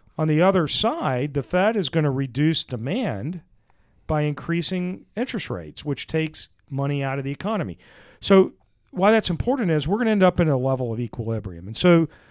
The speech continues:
we're concerned about inflation now. We, we were very confident we were gonna have strong inflation during the year. We've had highs in inflation going all the way back to the early nineteen eighties.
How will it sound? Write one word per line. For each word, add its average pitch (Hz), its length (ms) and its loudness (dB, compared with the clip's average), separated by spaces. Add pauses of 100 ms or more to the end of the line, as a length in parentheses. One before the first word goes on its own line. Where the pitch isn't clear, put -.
(240)
we're 165 220 4
concerned 208 360 2
about 220 220 2
inflation 165 680 0
now. 123 380 -2
We, 151 180 2
we 160 200 0
were 185 180 2
very 160 280 2
confident 156 500 -2
we 139 80 -2
were 139 80 0
gonna 135 100 -2
have 117 160 -4
strong 143 300 0
inflation 127 420 -2
during 123 220 -2
the 117 60 -4
year. 151 420 0 (340)
We've 131 140 -6
had 123 380 -2 (1080)
highs 147 420 2
in 139 80 0
inflation 131 460 -2
going 123 180 -2
all 131 100 -2
the 143 60 -4
way 120 100 -2
back 120 260 -4
to 123 80 -8
the 104 80 -8
early 120 320 -6
nineteen 117 460 -8
eighties. 135 580 -6